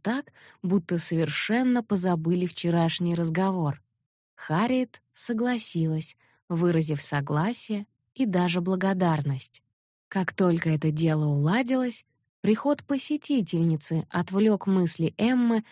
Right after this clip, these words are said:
от того, что занимало ее, лежала ли она в постели или гуляла по парку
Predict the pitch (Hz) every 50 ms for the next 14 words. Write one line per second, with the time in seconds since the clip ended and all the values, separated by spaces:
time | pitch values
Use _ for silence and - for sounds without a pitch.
0 | - - - - - 190 185 - - - 208 214 233 254 262 226 - - 220 214
1 | 196 202 202 208 214 214 233 254 254 240 226 214 202 196 180 180 170 165 151 -
2 | - - 175 180 165 156 - 185 202 208 190 165 160 170 165 160 160 156 - -
3 | - 156 151 147 - - - - 247 262 220 175 165 160 160 160 156 175 170 165
4 | 160 160 156 156 147 - 156 160 - - 220 247 240 - - 180 165 160